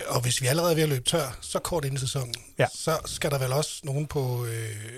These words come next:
Speaker 1: på gangene, der skal lidt på arbejde nu, hvis,
Speaker 2: Ja.
Speaker 1: hvis det her hold skal i top seks.
Speaker 2: Jeg er ikke i tvivl om, at de henter to spillere mere, inden, øh, transfervinduet lukker.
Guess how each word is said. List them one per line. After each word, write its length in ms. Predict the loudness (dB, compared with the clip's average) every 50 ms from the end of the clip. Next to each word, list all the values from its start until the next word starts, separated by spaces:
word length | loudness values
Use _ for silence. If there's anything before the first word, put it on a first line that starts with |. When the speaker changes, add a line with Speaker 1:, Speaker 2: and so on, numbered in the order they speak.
| -14 -16 -18 -20 -20 -20 -20 -20 -20 -18 -18 -6 -4
Speaker 1:
på 60 | 0 2
gangene, 400 | 4 4 4 4 2 2 0 -2 -6 -12 -20 _ _ -6
der 80 | -4
skal 240 | -2 -2 -2 -2 -4 -4 -4 -6 -8 -8 -10 -10 -10 -4
lidt 140 | -2 -2 0
på 80 | 2
arbejde 340 | 2 2 2 0 -2 -2 -4
nu, 140 | -4 -6 -6 -10 -16 -20 -20 _ _ _ _ _ -6 -6 -6 -12 -20 -10 4
hvis, 100 | 8 10
Speaker 2:
Ja. 100 | 10 10 8 4
Speaker 1:
hvis 120 | -4 -4
det 120 | 0 2 2
her 60 | 2
hold 120 | 2 2 0
skal 140 | -2 -4 -6
i 40 |
top 160 | -6 -6 -8 -4
seks. 140 | 4 6
Speaker 2:
Jeg 80 | 8 8
er 40 | 8
ikke 100 | 8 6
i 40 | 4
tvivl 180 | 4 6 6 8
om, 100 | 8 8
at 140 | 6 6
de 120 | 8 8 8
henter 180 | 8 6 4
to 220 | 4 4 2 2 2
spillere 280 | 4 4 6 6 8
mere, 240 | 8 8 8 8 8 6
inden, 240 | 4 4 4 4
øh, 280 | 4 4 4 4 2 2
transfervinduet 600 | 4 4 2 4 4 4 6 6 6 6 6 6
lukker. 260 | 6 4 2 -2 -8